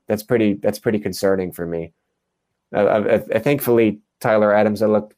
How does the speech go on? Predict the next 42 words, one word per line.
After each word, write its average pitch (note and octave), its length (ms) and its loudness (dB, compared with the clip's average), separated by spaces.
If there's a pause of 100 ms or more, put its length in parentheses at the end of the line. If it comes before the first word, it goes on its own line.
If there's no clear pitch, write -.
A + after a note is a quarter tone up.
pretty A2 280 -2
decent. G#2+ 440 -6
I G#2+ 40 0
wish, C3 380 -2 (200)
you A2 100 -6
know, G2 280 -4
not C3+ 220 -2
wish, A2+ 380 0
but G#2 260 0 (360)
he's C#3 180 0
the C3+ 60 -2
kind C3+ 200 -2
of A2 60 -2
player A2 220 2
that G#2 120 0
if G#2 120 -8
you G#2+ 80 -4
were, G#2 80 0
like, G2 180 -4
twenty-eight, G#2 460 -4
twenty-nine, G2+ 600 -6
that'd F#2+ 220 0
be G2+ 80 -6
the F#2+ 100 -2
person G2 480 -6
that, F#2+ 240 -2 (540)
you G2 80 -4
know, G2 40 2
you G2 120 0
could F#2+ 140 -4
look F#2+ 220 -2
to G2 200 4
as, F#2 120 0
like, F#2 120 -2
an F2+ 100 -4
actual F#2 400 -2
real F#2 240 0
leader G2 300 0
on G2 60 -4
the G2 80 -6
pitch - 360 -2
that's, - 320 -6